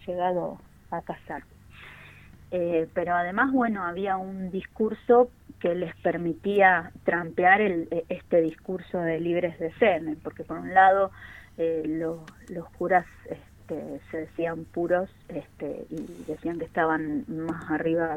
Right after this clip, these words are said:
que los nobles justamente porque, eh, no tenían relaciones sexuales, pero después había otra teoría, eh, también escrita por los hombres de la iglesia, que decían que, eh,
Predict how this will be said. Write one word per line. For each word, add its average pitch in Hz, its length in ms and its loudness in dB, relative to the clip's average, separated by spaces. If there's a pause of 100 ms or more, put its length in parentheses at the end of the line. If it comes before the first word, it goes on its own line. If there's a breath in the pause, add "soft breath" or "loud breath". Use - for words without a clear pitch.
que 160 100 -2
los 156 180 -8
nobles 180 280 2
justamente 165 520 -10 (120)
porque, 156 400 -12 (520 loud breath)
eh, 143 420 -4
no 165 200 -2
tenían 165 540 0
relaciones 165 540 -8
sexuales, 226 540 4
pero 175 180 0
después 180 320 -2
había 170 300 2
otra 214 640 2
teoría, 185 680 -2 (540 loud breath)
eh, 165 280 -4
también 185 440 0
escrita 175 500 -4
por 175 300 -10 (260)
los - 240 -16
hombres 180 240 -6
de 208 80 -4
la 226 80 2
iglesia, 269 440 0
que 233 120 0
decían 190 680 -6
que, 175 200 -8 (480 loud breath)
eh, 180 560 -10